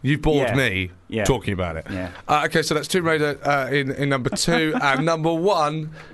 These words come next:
Speaker 1: for the Easter break, it's Peter Rabbit, which I've not seen.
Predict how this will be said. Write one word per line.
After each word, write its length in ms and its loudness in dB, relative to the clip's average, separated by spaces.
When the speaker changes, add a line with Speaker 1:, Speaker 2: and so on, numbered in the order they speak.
Speaker 1:
for 120 -2
the 220 0
Easter 480 0
break, 480 2
it's 320 2
Peter 480 0
Rabbit, 640 -2
which 160 2
I've 100 2
not 140 0
seen. 280 0